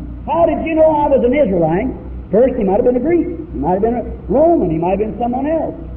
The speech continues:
And the next thing you know, "How did you know that I was so honest and upright?" "Whence knowest thou me, Rabbi?"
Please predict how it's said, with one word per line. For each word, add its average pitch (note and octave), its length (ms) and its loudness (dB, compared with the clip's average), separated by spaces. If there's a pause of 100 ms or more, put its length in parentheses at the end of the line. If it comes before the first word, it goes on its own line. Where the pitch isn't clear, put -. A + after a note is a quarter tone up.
(420)
And B3+ 280 0
the D#4+ 60 6
next E4+ 160 2
thing D4 120 2
you C4+ 80 0
know, D4 240 6
"How D#4+ 180 0
did - 120 -4
you C#4+ 60 -2
know D4 160 4
that C#4+ 100 6
I C#4 200 2
was C4 200 4 (760)
so C#4 140 4
honest C4 460 -2
and A3 100 -4
upright?" A3 480 2 (720)
"Whence F4+ 260 2 (100)
knowest D#4 500 2
thou C#4+ 360 2
me, A#3+ 400 0 (160)
Rabbi?" F3 540 0